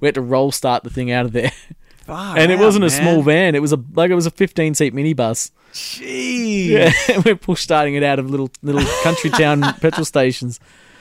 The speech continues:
Speaker 1: So, you know,
Speaker 2: Oh, dude.
Speaker 1: that on top of the fact we've just blown all this money on this,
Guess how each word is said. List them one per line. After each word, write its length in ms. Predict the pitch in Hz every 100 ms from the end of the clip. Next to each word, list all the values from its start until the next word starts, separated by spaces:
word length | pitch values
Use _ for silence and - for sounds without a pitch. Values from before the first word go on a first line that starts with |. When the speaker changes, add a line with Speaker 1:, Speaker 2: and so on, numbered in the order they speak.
| - - - -
Speaker 1:
So, 340 | 185 175 175 123
you 120 | 190
know, 160 | 156 151
Speaker 2:
Oh, 300 | 147 156 117
dude. 340 | 87 107 113 156
Speaker 1:
that 200 | 208 202
on 140 | 175
top 180 | - 180
of 60 |
the 80 | 147
fact 340 | - 151 143 135
we've 160 | 123
just 260 | - - -
blown 380 | 123 143 160 175
all 80 |
this 160 | 143 -
money 260 | 131 131 135
on 120 | 117
this, 240 | 113 -